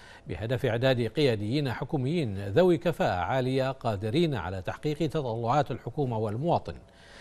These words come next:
إذ أن البرنامج يعتبر خلاصة تجارب وخبرات ومقارنات مع أفضل الممارسات التدريبية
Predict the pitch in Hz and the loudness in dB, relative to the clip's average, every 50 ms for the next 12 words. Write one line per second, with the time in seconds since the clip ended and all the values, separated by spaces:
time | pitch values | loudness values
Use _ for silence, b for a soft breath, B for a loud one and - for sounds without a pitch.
0 | B B B B B - 175 208 226 196 190 202 196 180 202 190 226 220 190 156 | B B B B B 4 8 8 8 8 8 6 6 4 4 4 4 2 2 4
1 | 147 131 139 139 135 127 117 120 - 170 160 139 147 143 143 - - 151 143 156 | 4 4 4 4 4 4 2 2 0 0 2 2 2 2 2 0 0 0 2 2
2 | 180 170 - 170 135 - 127 104 - 110 104 110 143 147 147 151 135 143 147 147 | 0 0 -2 -6 -6 -6 -8 -6 -6 -6 -2 0 0 2 2 0 0 0 0 0
3 | - - - 117 104 120 143 151 - - - 151 156 170 175 175 156 113 110 104 | -2 -2 -6 -4 -2 0 0 0 0 -2 -8 -8 -6 -6 -6 -4 -4 -6 -6 -6
4 | - - 120 110 113 113 113 135 147 147 - 160 156 170 170 160 131 95 85 107 | -4 -2 -2 0 0 0 2 2 2 2 2 -2 -4 -2 -2 -2 -2 -2 -4 -4
5 | 104 - 165 151 156 160 147 131 110 104 110 113 113 110 104 107 - - 165 160 | -2 0 0 2 4 4 4 4 2 -2 -4 -6 -6 -4 -4 -4 -2 2 2 2
6 | - - 117 - - 143 147 147 139 139 139 180 165 123 120 113 113 | 2 0 -6 -4 -2 -2 0 0 0 -2 0 0 0 2 0 0 -2